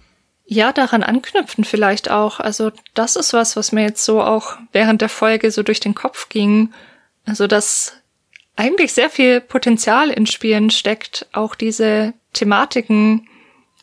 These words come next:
aufzugreifen und auf eigentlich viele interessante Arten theoretisch verhandeln könnte, was wir in Ansätzen schon in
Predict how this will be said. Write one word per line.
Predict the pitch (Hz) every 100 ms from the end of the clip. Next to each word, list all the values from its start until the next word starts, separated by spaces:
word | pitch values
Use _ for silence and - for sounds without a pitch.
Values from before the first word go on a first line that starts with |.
| -
aufzugreifen | 190 233 - 277 - 190 226 - 220 214
und | - 214 214 - -
auf | - 214 214 - - - - _ _ _ - 220 -
eigentlich | - 220 262
viele | - 240 349
interessante | 294 - 269 240 294 - 262 262 269 - - - _ _
Arten | - 226 359 - 247 233 233
theoretisch | - 233 226 226 - 302
verhandeln | - 202 220 294 311 208
könnte, | - 196 202 202 196
was | 208 -
wir | 208 208 208 226 247 _ _
in | 220
Ansätzen | - 262 320 302 - 277 269 277 -
schon | - 254 254 269
in | 269 311 233 233 240 240